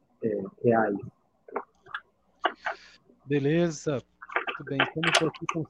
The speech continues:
Speaker 2: Sérgio, né? O Sérgio, que quem quiser conhecer, professor Sérgio, de História,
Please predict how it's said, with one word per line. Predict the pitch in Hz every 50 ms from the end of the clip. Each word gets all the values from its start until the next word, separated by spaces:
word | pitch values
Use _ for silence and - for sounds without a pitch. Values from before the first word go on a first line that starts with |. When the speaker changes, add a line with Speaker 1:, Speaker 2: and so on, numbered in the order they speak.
| _ -
Speaker 2:
Sérgio, | 139 151 175 190 170 156 - 214 208 - - -
né? | - 123 127 139 160
O | 156
Sérgio, | - - - 135 147 170 165 151 170
que | - - - 170 - _ _
quem | - 170 196
quiser | 185 - 190 175 143 160 165
conhecer, | - - 165 156 139 - - - 139 131 120 107 _ _
professor | - 139 - - 127 - - 135
Sérgio, | - - - 139 139 151 165 156 143 165 156 - _ _ _ _ _ _ _ _
de | 117 135
História, | 135 - - - - 135 135 139 151 151 156 160